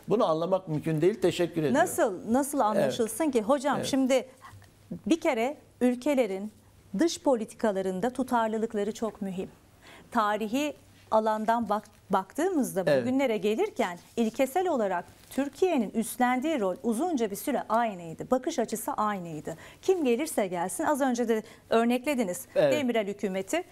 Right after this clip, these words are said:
Speaker 1: Doğru.
Speaker 2: geliyor, Ecevit hükümetinin yaptığı şeyleri
Speaker 1: Doğru.
Speaker 2: devamlılığını sağlıyor. Sonuç itibariyle bazı ki dış,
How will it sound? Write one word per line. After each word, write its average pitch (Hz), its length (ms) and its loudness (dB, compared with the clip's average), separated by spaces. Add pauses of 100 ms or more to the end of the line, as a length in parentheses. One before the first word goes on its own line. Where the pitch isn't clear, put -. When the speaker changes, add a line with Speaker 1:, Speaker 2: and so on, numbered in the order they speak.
Speaker 1:
Doğru. 143 120 2
Speaker 2:
geliyor, 294 420 2 (140)
Ecevit 247 380 0
hükümetinin 208 460 -2
yaptığı 247 360 0
şeyleri 254 320 -2
Speaker 1:
Doğru. - 80 -2
Speaker 2:
devamlılığını 240 600 0
sağlıyor. - 500 -6 (260)
Sonuç 381 340 0
itibariyle 320 580 0
bazı 240 500 0 (160)
ki 254 280 0
dış, 226 240 -2